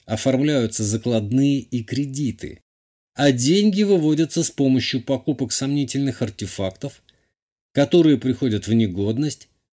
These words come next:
или реализуются за бесценок. Собрав этакий пакет из компромата, я встретился с управляющим.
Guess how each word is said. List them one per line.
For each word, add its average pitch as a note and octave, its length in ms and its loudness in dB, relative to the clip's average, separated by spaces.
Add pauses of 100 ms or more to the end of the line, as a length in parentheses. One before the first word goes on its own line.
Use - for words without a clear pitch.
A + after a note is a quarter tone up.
(100)
или G3 220 0
реализуются C#3 880 2
за B2+ 120 0
бесценок. A2 600 -8 (1000)
Собрав F3+ 460 2
этакий C3 340 -2
пакет C3+ 600 -2
из G#2 120 -4
компромата, C#3 640 -2
я C#3 160 0
встретился C#3+ 520 -6
с A#2+ 100 -6
управляющим. A2+ 840 -6